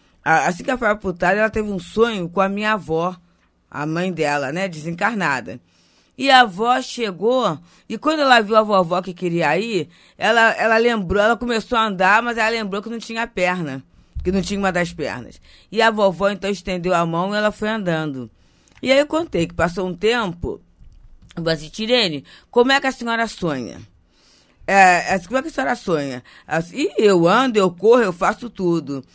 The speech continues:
Então, observa, alguém encarnada, que foi mutilada, mas quando ela se desprende do corpo físico, ela não está mutilada.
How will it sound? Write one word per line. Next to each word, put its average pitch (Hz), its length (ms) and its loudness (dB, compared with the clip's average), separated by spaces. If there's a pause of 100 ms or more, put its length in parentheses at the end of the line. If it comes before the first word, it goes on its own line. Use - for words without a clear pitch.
(160)
Então, 220 300 2
observa, 190 640 -6
alguém 208 400 4
encarnada, 151 840 -6 (480)
que 262 140 -4
foi 269 220 4
mutilada, 170 840 -2 (540)
mas 240 300 4
quando 311 320 2
ela 302 180 -2
se 254 120 -8
desprende 165 540 -6
do 147 120 -12
corpo 175 280 -8
físico, - 680 -6 (200)
ela 226 200 2
não 240 100 -2
está 202 240 -2
mutilada. 139 800 -8